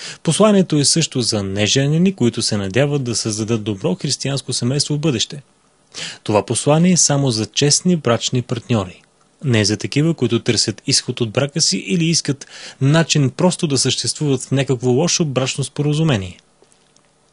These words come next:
Не знам стабилни бракове, които да не са били сурово изпитани. Съпрузи и съпруги, които изживяват страдание, болка, неразбирателство и изкушение, заедно могат да се изправят над тези неща и да се радват на красив и продължителен брак.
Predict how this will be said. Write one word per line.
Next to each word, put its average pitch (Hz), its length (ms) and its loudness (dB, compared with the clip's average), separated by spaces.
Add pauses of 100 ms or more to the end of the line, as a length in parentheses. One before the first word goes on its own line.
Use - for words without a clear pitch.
(280)
Не 120 120 6
знам 233 180 2
стабилни 170 440 4
бракове, 135 400 0
които 135 280 -2
да 117 100 -4
не 117 80 0
са 135 160 -2
били 117 260 -2
сурово 110 380 -2
изпитани. 98 540 -6 (400)
Съпрузи 113 600 0
и 160 200 -2
съпруги, 127 540 -2
които 120 280 -2
изживяват 113 500 0
страдание, 131 680 -2
болка, 123 420 0
неразбирателство 113 880 -4
и 131 40 -4
изкушение, 135 680 -2 (340)
заедно 170 460 4
могат 156 280 0
да 135 80 -6
се - 120 -2
изправят 143 540 -4
над 151 200 -2
тези 135 220 -2
неща 131 340 0
и 139 40 0
да 120 100 -4
се - 180 -2
радват 135 320 -2
на 123 100 -2
красив - 500 -2
и 123 60 -2
продължителен 123 800 -4
брак. - 380 -4